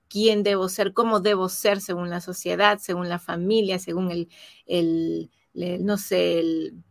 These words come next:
el lugar en el que tú, la cultura, ¿no? Y un poco esta energía Urma nos invita a empezar a destruir, por así decirlo, las estructuras, o reciclar, mejor dicho, las estructuras y ver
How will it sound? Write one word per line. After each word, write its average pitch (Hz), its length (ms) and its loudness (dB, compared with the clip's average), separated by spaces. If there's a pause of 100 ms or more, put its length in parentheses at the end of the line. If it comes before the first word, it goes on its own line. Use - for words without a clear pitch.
el 190 140 2
lugar 190 260 8
en 208 100 2
el 185 120 0
que 175 100 -2
tú, 190 180 0
la 190 140 4
cultura, 185 640 0
¿no? 170 300 -6 (720)
Y 202 180 4
un 220 120 2
poco 226 180 2
esta 240 160 0
energía 208 400 4
Urma 214 240 4
nos 214 240 -4
invita 185 720 2
a 160 200 -8
empezar 180 540 -2
a 185 160 -2 (1040)
destruir, 208 960 4 (600)
por 180 140 0
así 175 220 0
decirlo, 196 500 0 (380)
las 208 280 6
estructuras, 202 1160 2 (840)
o 208 60 8
reciclar, 208 840 6
mejor 175 360 0
dicho, 190 280 -2
las 175 200 -4
estructuras 185 760 0
y 175 60 0
ver 262 400 4